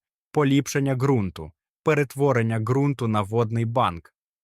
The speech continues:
Ґрунтові добавки – мець — це таємна зброя амішів у боротьбі з посухою. Біочар, пористе вугілля, спеціально виготовлене для ґрунту,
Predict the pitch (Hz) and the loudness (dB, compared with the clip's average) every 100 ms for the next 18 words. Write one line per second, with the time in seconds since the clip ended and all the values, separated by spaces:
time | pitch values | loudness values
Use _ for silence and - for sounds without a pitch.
0 | _ _ 135 147 156 185 185 147 113 110 | _ _ -2 0 0 2 2 2 0 0
1 | 104 95 - 104 139 - - _ - 147 | 0 0 -4 -4 -2 -4 -8 _ -6 -2
2 | 156 151 165 139 117 107 127 135 123 - | 0 0 0 0 -2 -2 0 2 2 0
3 | 120 127 143 - 110 - 175 139 127 123 | 0 0 0 -4 -10 -4 -2 0 0 0
4 | 120 139 - - 147 113 95 - 80 73 | -2 -4 -4 0 0 0 -8 -8 -10 -10
5 | _ _ _ - 147 151 131 - 147 143 | _ _ _ -2 2 2 0 0 0 0
6 | 127 _ - 175 160 135 - 151 131 123 | -4 _ -4 0 2 0 -2 -2 0 0
7 | 98 117 101 90 - 151 135 143 135 131 | 0 -2 -2 -6 -6 -4 -2 0 0 0
8 | 120 117 143 113 98 101 98 95 95 104 | -2 0 0 0 -2 -4 -4 -4 -4 -2
9 | 117 117 131 123 98 | -2 0 0 -2 -6